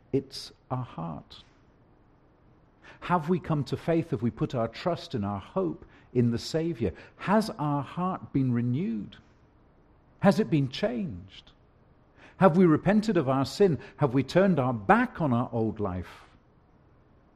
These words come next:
And have we called out to God to save us? Have we had a heart transplant? Because that's what we need.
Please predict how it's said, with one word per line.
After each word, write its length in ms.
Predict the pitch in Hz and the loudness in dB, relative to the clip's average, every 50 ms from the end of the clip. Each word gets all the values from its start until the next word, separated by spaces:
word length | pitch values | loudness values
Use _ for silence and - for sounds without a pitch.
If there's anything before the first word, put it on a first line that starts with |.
| _ _ _ _ _ _ _ _ _ _ _ _ - | _ _ _ _ _ _ _ _ _ _ _ _ -4
And 120 | 131 123 | -2 0
have 180 | 123 131 113 - | 0 0 0 -2
we 80 | 120 101 | -2 -2
called 280 | - - 127 113 107 | -2 -2 -2 0 -2
out 180 | 107 107 107 - | -2 -4 -6 -6
to 100 | - 113 | -8 -6
God 300 | 90 117 107 101 95 - | -6 -4 -6 -6 -6 -8
to 100 | - 107 | -10 -10
save 400 | - - - 104 101 98 - 113 | -10 -8 -8 -8 -8 -8 -8 -10
us? 340 | 110 - - - - - - - _ _ _ _ _ _ _ _ _ _ _ _ _ _ _ _ _ _ _ _ _ _ _ _ _ _ _ _ _ _ _ _ _ _ _ - | -12 -12 -14 -16 -16 -18 -20 -20 _ _ _ _ _ _ _ _ _ _ _ _ _ _ _ _ _ _ _ _ _ _ _ _ _ _ _ _ _ _ _ _ _ _ _ -6
Have 200 | - 113 95 107 | -6 -6 -4 -4
we 120 | 117 110 | -4 -4
had 340 | 98 - - 131 117 107 101 | -4 -4 -4 -4 -4 -2 -4
a 80 | 98 87 | -4 -6
heart 420 | - - - 127 110 104 101 - | -6 -6 -6 -4 -4 -4 -4 -8
transplant? 840 | - - - 92 85 85 85 - - - - 85 78 80 90 - - - - _ _ _ _ _ _ _ _ _ _ _ _ _ - - _ _ _ _ | -12 -10 -8 -6 -6 -6 -8 -10 -12 -10 -10 -8 -8 -8 -10 -12 -16 -20 -20 _ _ _ _ _ _ _ _ _ _ _ _ _ -20 -20 _ _ _ _
Because 300 | - 107 92 - 107 90 | -8 -8 -4 -2 -4 -4
that's 260 | - 110 101 98 - - | -2 -4 -8 -8 -8 -6
what 140 | 110 95 | -6 -4
we 100 | 117 107 | -2 -2
need. 360 | 101 95 92 85 78 78 82 | -2 -2 -4 -6 -6 -8 -12